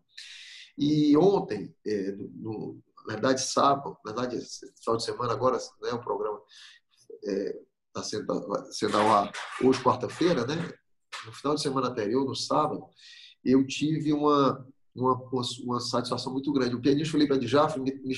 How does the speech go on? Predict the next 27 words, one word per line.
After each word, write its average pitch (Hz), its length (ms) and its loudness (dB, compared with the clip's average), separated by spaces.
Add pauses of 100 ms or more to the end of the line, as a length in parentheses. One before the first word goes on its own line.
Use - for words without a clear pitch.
convidou 139 500 4
pra 143 160 4
uma, 151 140 2 (440)
uma 156 120 6 (140)
live 135 300 0
com 107 100 -8
ele, 113 160 -6
pra, 117 220 -12 (100)
pra 107 180 -6 (140)
tocar. 117 460 2 (300)
Você - 180 -6
sabe 123 340 0
que 131 80 0
eu, 123 140 2
que - 120 -6
eu 113 100 -4 (240)
sou 117 180 -4
pianista, 139 560 2
né? 127 80 -6
Gosto 117 280 0
de - 40 -18
tocar 107 220 -6
piano, 131 400 -2 (520)
e 123 200 6
a 117 40 6
gente 131 240 2
foi, 143 380 4